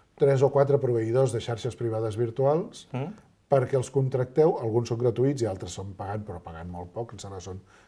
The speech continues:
Speaker 1: quatre a cinc euros de promitja al mes, al mes,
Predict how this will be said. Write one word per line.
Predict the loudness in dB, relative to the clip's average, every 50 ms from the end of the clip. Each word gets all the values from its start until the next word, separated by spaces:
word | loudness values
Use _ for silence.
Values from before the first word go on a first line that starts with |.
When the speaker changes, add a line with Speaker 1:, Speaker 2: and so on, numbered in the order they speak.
| _ _ -4
Speaker 1:
quatre | 0 0 2 2 4 4 4
a | 4
cinc | 4 2 -2 -4 -4 -2
euros | -2 -2 -2 -2 -4 -4 -6
de | -8
promitja | -10 -10 -10 -10 -10 -10 -10 -10
al | -6
mes, | -4 -4 -4 -4 -6 -10 -14 -16 -18 _ _ _ _ -14
al | -12 -8
mes, | -4 0 0 0 0 -2 -8 -16 -18